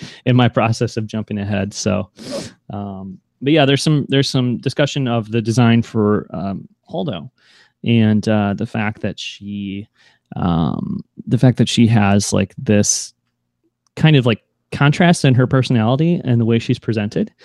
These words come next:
um, in that, uh, they wanted her to look very feminine and, um, to, you know, have these gowns and,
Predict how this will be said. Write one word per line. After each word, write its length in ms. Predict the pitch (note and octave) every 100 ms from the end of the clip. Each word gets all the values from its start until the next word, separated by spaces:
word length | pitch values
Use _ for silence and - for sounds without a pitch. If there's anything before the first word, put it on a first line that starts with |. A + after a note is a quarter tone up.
| - - _ _
um, 560 | A2+ G#2+ G#2+ G#2 G2+ -
in 140 | A2+ A2+
that, 320 | G#2 G#2 -
uh, 120 | G#2+
they 120 | G#2+
wanted 260 | A2+ A#2 A#2
her 140 | B2
to 40 | G#2+
look 160 | G#2+
very 140 | - G#2+
feminine 640 | - A2+ A2+ A2+ A2+ A2+ _ - _ _
and, 400 | A2+ G#2+ G#2 G#2+
um, 380 | G2+ F#2+ - D2 -
to, 160 | - A#2
you 120 | A#2
know, 80 | A2+
have 200 | G#2+ G#2
these 180 | G#2+ G#2
gowns 760 | A2+ A2 G#2+ G#2+ G#2 G#2+ G#2+
and, 360 | G#2+ G2+ G2